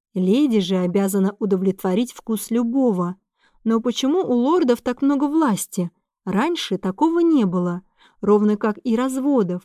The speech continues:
Муж не имел права выставить из дома леди, которая усилила его родовую магию своей. Вот и приходится идти на жертвы. Разве согласилась бы графиня Левадовски интриговать против Марисоль, не шантажируя граф несчастную ее детьми?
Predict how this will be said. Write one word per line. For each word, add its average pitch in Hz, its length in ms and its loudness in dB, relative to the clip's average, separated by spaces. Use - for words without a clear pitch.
Муж 208 260 2
не 240 180 4
имел 269 240 4
права 208 380 0
выставить 202 540 -2
из 202 140 -2
дома 190 300 4
леди, 214 480 2
которая 233 500 2
усилила 247 760 2
его 214 380 4
родовую 208 460 2
магию 233 380 2
своей. 247 560 2
Вот 359 220 2
и 359 40 6
приходится 254 720 0
идти 202 200 -2
на 254 160 0
жертвы. 185 540 -2
Разве 196 380 2
согласилась 214 680 2
бы 185 100 0
графиня 208 440 2
Левадовски 208 720 0
интриговать 254 720 0
против 214 380 -4
Марисоль, 196 520 0
не 214 120 2
шантажируя 226 840 0
граф 220 320 0
несчастную 208 720 0
ее 220 200 0
детьми? 220 520 2